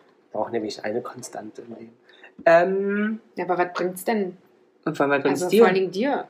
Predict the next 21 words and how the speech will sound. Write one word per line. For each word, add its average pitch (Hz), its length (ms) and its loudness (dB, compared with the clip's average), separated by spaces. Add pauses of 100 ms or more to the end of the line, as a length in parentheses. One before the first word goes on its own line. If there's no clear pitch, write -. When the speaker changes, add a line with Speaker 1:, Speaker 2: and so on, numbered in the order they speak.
(420)
Speaker 3:
Du 139 100 -6
bist 147 160 -2
ja 147 60 4
nicht 143 160 2
mal 135 100 2
da. 196 320 4 (220)
Speaker 1:
Na, 113 120 -4
vielleicht. - 500 -12 (720)
Speaker 2:
Aber 190 120 4
ich 190 60 -2
kann 180 140 -6
schon 214 200 -4
verstehen, 202 400 0
wenn 180 120 0
jetzt 175 220 -2
zum 175 120 -6
Beispiel - 160 -8
Kanada 202 360 0
und 170 80 0
Australien, 175 540 -2
also 170 180 -6